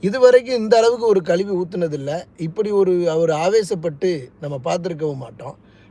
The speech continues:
அதனால இந்த முறை ஓ பி எஸ் என்ன பண்ணியிருக்கிறாரு? ஓ பி எஸ் இந்த முறை அவரினுடைய ஆவேச அரசியலை வெளிப்படுத்தியிருக்கிறாரு.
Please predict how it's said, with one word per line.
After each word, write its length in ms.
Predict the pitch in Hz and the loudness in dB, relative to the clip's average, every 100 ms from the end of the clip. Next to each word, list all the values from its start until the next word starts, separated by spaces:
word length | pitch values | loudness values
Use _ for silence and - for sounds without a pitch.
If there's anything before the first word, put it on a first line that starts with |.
| _ | _
அதனால 640 | - 202 214 151 131 151 _ _ _ - | -8 -2 -2 -2 -8 -12 _ _ _ -6
இந்த 360 | 220 262 285 | -4 4 4
முறை 360 | 226 208 92 - _ _ _ _ _ _ | 4 -2 -2 -8 _ _ _ _ _ _
ஓ 160 | 151 190 | -4 -4
பி 180 | 196 185 | -2 -6
எஸ் 320 | 151 - 254 - _ _ _ - | -6 -6 -8 -8 _ _ _ -6
என்ன 160 | 190 | -2
பண்ணியிருக்கிறாரு? 600 | 226 196 160 131 - - _ _ _ _ _ _ - | 0 0 -4 -8 -14 -18 _ _ _ _ _ _ -6
ஓ 200 | 165 190 190 | 0 0 0
பி 280 | 202 196 185 | -8 -6 -8
எஸ் 400 | 151 185 240 - _ | -4 -2 -4 -10 _
இந்த 320 | 180 175 214 196 | -6 -4 0 0
முறை 340 | 165 151 185 _ _ - _ | 0 -4 -6 _ _ -20 _
அவரினுடைய 460 | 165 202 202 185 160 | -2 0 0 0 0
ஆவேச 600 | 143 208 269 254 208 180 | 0 2 6 4 4 -2
அரசியலை 600 | - 151 151 180 127 - _ - | -4 -8 -8 -12 -14 -16 _ -8
வெளிப்படுத்தியிருக்கிறாரு. 800 | 170 170 151 127 123 - 104 | -4 -4 -8 -12 -16 -18 -20